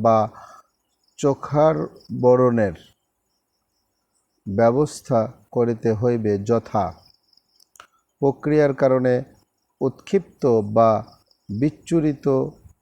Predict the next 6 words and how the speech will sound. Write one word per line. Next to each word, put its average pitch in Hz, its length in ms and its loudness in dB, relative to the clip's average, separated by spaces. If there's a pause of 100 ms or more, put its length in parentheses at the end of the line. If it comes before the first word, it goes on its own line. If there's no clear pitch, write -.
(220)
কণা 123 380 2 (220)
বা 113 140 4 (300)
টুকরা 139 400 0 (100)
হইতে 120 340 -2 (220)
চোখের 127 380 -2 (140)
বিপদের 110 540 -2